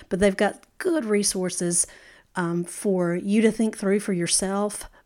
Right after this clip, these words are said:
but also to figure out how to start these conversations and what you want to say in the conversation. So that's a really good resource. Another one that I found that I like, and this is, it's,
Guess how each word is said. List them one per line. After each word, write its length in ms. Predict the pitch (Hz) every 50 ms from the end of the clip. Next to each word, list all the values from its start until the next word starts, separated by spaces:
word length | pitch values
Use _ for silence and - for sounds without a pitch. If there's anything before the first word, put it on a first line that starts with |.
| _
but 160 | - 277 247 -
also 640 | - 208 214 226 240 - - - 190 170 165 165 170
to 140 | 175 - 214
figure 400 | 185 - - 202 190 196 190 196
out 240 | 196 190 185 180 - _ _ _ _ -
how 320 | - - - - 247 262
to 80 | 262 247
start 360 | - - - 262 262 262 -
these 160 | 208 190 175
conversations 800 | - - - 175 170 165 160 - - 170 160 156 - - 160 160 -
and 160 | 170 170 175 - - - - - - _
what 280 | 214 202 226 254 -
you 120 | 247 226 247
want 200 | 240 226 220 214
to 80 | 214
say 560 | 202 - - - - 220 202 202 196 202 208 196
in 160 | 180 180 170
the 40 | 160
conversation. 920 | - - 165 160 156 151 156 147 - 165 151 151 147 - - 147 139 151
So 340 | 147 - - 175 147 147 151 - -
that's 440 | 180 170 180 196 202 208 202 - 196
a 40 |
really 300 | 170 170 170 160 156 151
good 220 | 151 170 151 147 156
resource. 500 | 151 151 - - - 147 151 151 - - - - - - - - - - - - - -
Another 720 | - 190 185 185 185 185 185 185 190 220 277 415 403 311 233
one 260 | 180 165 156 151 151
that 120 | 147 147
I 100 | 147 143
found 360 | 143 - - 156 147 147 147 151
that 100 | 151 151
I 80 | 143
like, 560 | 143 147 143 143 139 135 135 139 165 247 - - - - - - - -
and 140 | 214 214 233
this 200 | 294 415 - -
is, 240 | 254 226 196 196 - -
it's, 320 | - 220 220 - - -